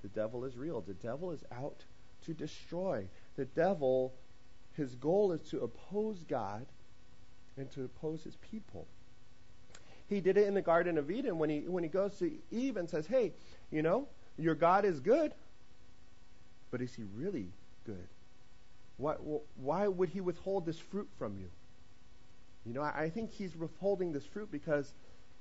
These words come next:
he probably doesn't have the best store, best plan for you.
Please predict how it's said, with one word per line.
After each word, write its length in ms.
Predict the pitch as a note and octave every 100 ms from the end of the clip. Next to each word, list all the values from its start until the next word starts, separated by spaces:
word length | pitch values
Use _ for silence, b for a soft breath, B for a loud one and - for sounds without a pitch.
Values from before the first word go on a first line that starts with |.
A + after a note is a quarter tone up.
| -
he 80 | -
probably 260 | A3 G#3
doesn't 300 | E3+ F3 E3+ -
have 200 | C#3+ D3
the 60 | C3+
best 320 | E3 D#3+ -
store, 480 | - D#3 D3+ G#2+ G2 A#2+
best 240 | C#3+ -
plan 400 | - D#3+ D3 C#3+ B2
for 100 | -
you. 140 | F#2